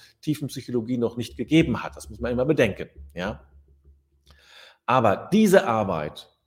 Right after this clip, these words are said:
an dem Herzen, das ist, was dich zu etwas macht, weil es dir, da es deinem Leben und deiner Persönlichkeit Substanz verleiht. Ja? Schwere, ein, im besten Sinne des Wortes eine Schwere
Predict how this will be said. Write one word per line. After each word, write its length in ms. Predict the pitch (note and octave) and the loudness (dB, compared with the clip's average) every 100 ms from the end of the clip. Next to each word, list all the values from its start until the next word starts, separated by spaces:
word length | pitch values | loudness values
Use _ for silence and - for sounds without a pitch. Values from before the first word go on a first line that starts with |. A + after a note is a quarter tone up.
| _ _ - | _ _ -4
an 160 | B2 C#3 | -2 0
dem 120 | C3 | 0
Herzen, 680 | A2 F#2 - - D#2+ - _ _ _ _ _ _ _ _ | -2 -6 -8 -10 -12 -18 _ _ _ _ _ _ _ _
das 400 | - A#2+ B2+ - - _ _ _ | -2 0 0 -8 -14 _ _ _
ist, 340 | A#2+ G#2 - - _ - | -10 -10 -10 -20 _ -6
was 200 | G2 - | -6 -6
dich 240 | A#2 - | -10 -10
zu 220 | A2+ - | -12 -6
etwas 460 | A2 - G2+ F#2 G#2 | -8 -6 -8 -8 -8
macht, 340 | F2+ E2 - | -8 -8 -6
weil 140 | G2 G#2+ | -4 -4
es 120 | - | -6
dir, 240 | A2+ G#2 - - - | -4 -4 -6 -12 -6
da 100 | G#2+ | -4
es 180 | A2 A2+ | -4 -4
deinem 280 | G2 F#2+ | -2 -2
Leben 380 | F#2+ A2 D3 D3+ | -2 0 0 0
und 240 | B2 A#2 G#2 | -4 -4 -6
deiner 160 | F#2+ | -6
Persönlichkeit 680 | - G2 A#2+ A2+ - G2+ F#2 | -6 -6 -4 -6 -8 -10 -8
Substanz 760 | A2 B2+ - - B2+ B2+ B2+ - | -6 -6 -8 -10 -6 -4 -4 -6
verleiht. 580 | B2 F2+ C#2+ D2 - - - - - _ _ - | -4 -4 -6 -10 -16 -18 -20 -20 -20 _ _ -8
Ja? 300 | G2+ A#2+ - _ - - _ _ _ | -6 -6 -12 _ -20 -20 _ _ _
Schwere, 540 | - B2 C#3 F3 C3 | -8 2 6 6 6
ein, 160 | F#2 B2 | 0 -2
im 160 | C3+ A2 | -4 -4
besten 480 | D3+ E3+ E3+ - | 2 2 2 0
Sinne 120 | D#3+ D3+ | 2 2
des 140 | B2 | 2
Wortes 280 | B2+ B2+ A2+ | 0 0 -4
eine 200 | G#2 F#2+ | -6 -6
Schwere 840 | - - G2+ G#2+ C3+ F#3+ A3+ | -8 -6 -2 0 0 -2 -6